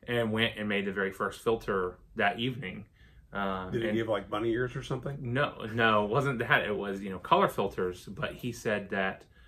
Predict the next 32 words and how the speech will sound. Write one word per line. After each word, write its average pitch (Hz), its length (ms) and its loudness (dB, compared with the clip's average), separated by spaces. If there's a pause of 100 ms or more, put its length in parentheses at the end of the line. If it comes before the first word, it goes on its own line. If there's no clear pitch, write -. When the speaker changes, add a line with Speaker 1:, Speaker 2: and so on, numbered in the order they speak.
(200)
Speaker 1:
um, 95 360 -2
those 113 180 6
very 123 240 4
first 113 260 0
filters 120 380 0
would 95 180 -6
take - 460 -4 (720)
three, 107 380 0
six, - 460 -2
ten 101 280 -4
seconds - 460 -4
to - 140 -8
load. 92 360 0 (360)
So - 120 -14
people 170 220 -2
didn't 104 240 -4
care 98 460 4
because 104 280 -4
it - 80 -4
was 101 160 -4
giving 117 400 -2
them 98 520 -2 (100)
a 113 80 -4
solution 107 440 -4
to 92 120 -6
a - 20 -6
problem 160 300 -2
they 95 120 -4
had. - 300 -14 (160)
Speaker 2:
Hmm. 104 160 -6 (500)
Speaker 1:
And 92 300 -8
so, 87 460 -4